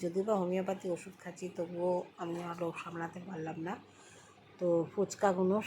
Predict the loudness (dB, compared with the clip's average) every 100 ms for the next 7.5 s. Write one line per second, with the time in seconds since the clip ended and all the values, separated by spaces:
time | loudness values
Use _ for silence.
0 | -2 -2 0 2 2 2 0 2 6 6
1 | 6 2 0 2 2 0 -4 -8 -6 -2
2 | -2 -2 -8 -18 -2 2 4 2 0 -2
3 | -4 -4 -2 -2 -2 -2 -2 -2 -2 -4
4 | -4 -4 -4 -6 -6 -4 -6 -8 -6 -4
5 | -2 -4 -4 -4 -2 0 0 0 0 2
6 | 0 0 -4 0 0 0 -6 -20 -20 -20
7 | -2 2 2 4